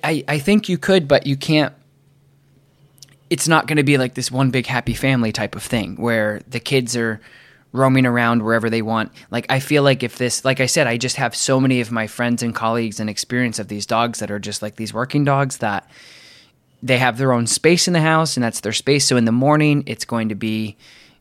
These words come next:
you know, letting the dog out for a walk or bringing the dog for a hike. And so you really have to accommodate both ends of the spectrum. Do I think that they can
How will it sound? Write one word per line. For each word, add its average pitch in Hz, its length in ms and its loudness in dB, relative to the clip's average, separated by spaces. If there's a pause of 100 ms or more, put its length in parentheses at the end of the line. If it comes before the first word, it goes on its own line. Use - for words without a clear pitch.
(200)
you 120 100 -6
know, 110 240 -2 (240)
letting 117 360 0
the 117 80 0
dog 104 240 0
out 101 200 -2
for 107 220 -4
a 104 80 -2
walk 135 400 4
or 104 240 -4
bringing 110 320 -4
the 101 60 -6
dog 101 280 -6
for 98 180 -4
a 101 60 -2
hike. 139 340 0
And 113 160 -6 (200)
so - 160 -4
you 143 100 4
really 165 380 0
have 131 420 -2
to 120 140 -8
accommodate 117 720 -2
both 110 280 -4
ends 107 220 -6
of 101 80 -10
the 101 100 -10
spectrum. 98 640 -4 (580)
Do 151 240 4
I 143 120 6
think 139 320 -2
that - 180 -4
they 120 120 -4
can 113 480 -6